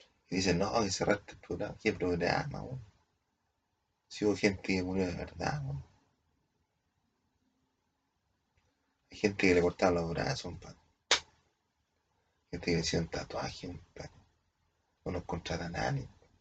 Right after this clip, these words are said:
Hay gente que dejaron cesante, compadre, la cesantía. El coronavirus, compadre, ¿cuánta gente mata?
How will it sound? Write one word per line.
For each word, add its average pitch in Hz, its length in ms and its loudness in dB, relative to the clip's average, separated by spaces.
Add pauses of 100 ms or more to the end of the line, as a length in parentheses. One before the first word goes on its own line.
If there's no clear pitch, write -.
(1300)
Hay 87 60 -12
gente - 240 -2
que 90 60 0
dejaron 90 280 2
cesante, - 600 -6
compadre, - 420 -20
la 85 100 -18
cesantía. - 680 -10 (1400)
El 92 140 -10
coronavirus, 92 580 6
compadre, 101 360 -4
¿cuánta - 280 -4
gente - 400 -10
mata? - 400 -4